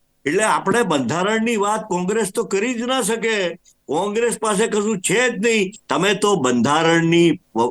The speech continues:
તમે ભૂતકાળમાં જશો ને ભાઈ તરુણભાઈ, તો બંધારણની against-માં તમે જ હતા, બીજું કોઈ નહીં. તમે તો બંધારણને ચોક્કસ ફેરફાર કરી નાખશો, કારણ કે તમારે તો છે ને આખું આર એસ એસ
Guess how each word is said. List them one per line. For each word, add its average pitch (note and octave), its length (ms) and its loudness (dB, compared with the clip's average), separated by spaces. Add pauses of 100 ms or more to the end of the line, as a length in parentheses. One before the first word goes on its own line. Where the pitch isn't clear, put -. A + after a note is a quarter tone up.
(220)
તમે D3 220 2
ભૂતકાળમાં D#3+ 680 2
જશો D3+ 400 4
ને A3+ 140 4
ભાઈ E3+ 300 2
તરુણભાઈ, D#3+ 800 2 (320)
તો D#3+ 120 0
બંધારણની C3+ 640 2
against-માં D3+ 640 4 (100)
તમે D3+ 320 4
જ C#3 60 2
હતા, D#3+ 300 2
બીજું C#3+ 340 2
કોઈ D#3 320 4
નહીં. E3+ 440 4 (260)
તમે D3 240 0
તો F3+ 300 4
બંધારણને D3 1000 4
ચોક્કસ E3 680 0
ફેરફાર C3 380 4
કરી D3 260 2
નાખશો, D#3+ 560 2
કારણ D#3+ 420 -2
કે E3 100 0
તમારે A#2+ 540 4
તો E3+ 260 2
છે D#3+ 160 4
ને F3+ 140 4
આખું B2 520 2
આર A#2 100 4
એસ D3 220 4
એસ D#3 120 6